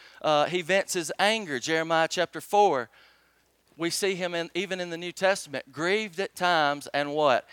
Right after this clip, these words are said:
He rejoices at times. We can't help at times in our carnality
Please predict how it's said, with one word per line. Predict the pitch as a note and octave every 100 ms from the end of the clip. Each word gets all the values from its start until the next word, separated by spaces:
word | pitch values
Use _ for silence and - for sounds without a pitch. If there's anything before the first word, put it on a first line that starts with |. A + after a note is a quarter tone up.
| -
He | F3+ E3
rejoices | D#3 C3 F3 F#3+ F#3 - A#2 B2 - - _ _ _ _ _
at | D3+ -
times. | F#3 F#3+ D#3 B2
We | C#3 G3
can't | - G3 G3 -
help | F#3+ F#3 D#3
at | - -
times | F3+ F3+ D#3+ C#3+
in | D3
our | C#3
carnality | - D#3+ D3+ E3+ F#3 D3 B2+